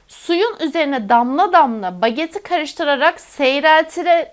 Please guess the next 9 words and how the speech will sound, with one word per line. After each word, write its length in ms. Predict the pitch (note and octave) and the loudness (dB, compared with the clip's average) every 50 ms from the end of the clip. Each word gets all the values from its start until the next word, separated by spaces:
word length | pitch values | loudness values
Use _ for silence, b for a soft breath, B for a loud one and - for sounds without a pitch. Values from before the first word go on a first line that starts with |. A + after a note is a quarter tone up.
| _ - | _ -6
e, 120 | A3+ A#3 | -4 -4
seyrelterek 920 | A3+ - - D4 D4 D4 D4 D#4 D#4+ D#4+ D#4+ - F4 F#4 F4+ E4 - - | -4 -4 -4 -2 -2 2 4 4 4 4 4 2 0 -2 -2 -2 -2 -4
asit 320 | A#3 B3 - - - - - | -6 -6 -6 -10 -12 -8 -8
eklememiz 600 | G#3+ G#3+ - A3 A3+ A#3 A#3+ B3 C4 C4+ B3+ C4+ | -8 -6 -6 -6 -6 -4 -4 -4 -6 -8 -8 -6
gerekiyor. 600 | C#4+ C#4+ C#4+ C#4 C#4 C#4 - C#4 C4+ C4+ C4+ C#4 C#4 b b b b b b _ _ | -4 -4 -2 -4 -6 -6 -6 -4 -2 -2 -2 -2 -4 b b b b b b _ _
Bu 80 | - D#4 | -14 -10
sebeple 520 | - E4+ D#4+ C4+ C4 A3+ G#3+ A3+ A3 G#3 | -8 -6 -4 -4 -4 -4 -6 -6 -4 0
D 180 | C4 D4+ D#4+ D#4+ | 0 0 0 0
seçeneği 640 | D#4+ - C#4 B3+ B3 - A3+ G3+ G#3 A3 B3 D4+ E4 | -2 -6 -6 -6 -6 -8 -8 -6 -6 -6 -4 -6 -6